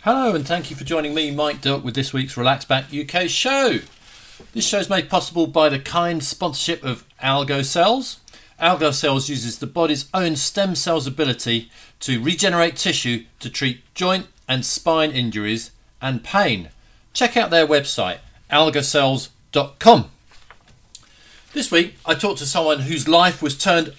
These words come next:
upside down by horrible pain caused by poor posture from working long hours at their computer. What he found as a, a way of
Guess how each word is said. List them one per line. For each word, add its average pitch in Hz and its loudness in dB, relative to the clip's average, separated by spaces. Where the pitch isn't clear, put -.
upside 196 0
down 156 2
by 123 2
horrible 202 4
pain 135 -2
caused 139 -6
by 131 -6
poor 185 -4
posture - -2
from 139 -4
working 143 0
long 151 2
hours 131 0
at 131 -2
their 127 2
computer. 127 -2
What 175 0
he 185 0
found 151 2
as 131 0
a, 123 0
a 117 0
way 135 4
of 120 -4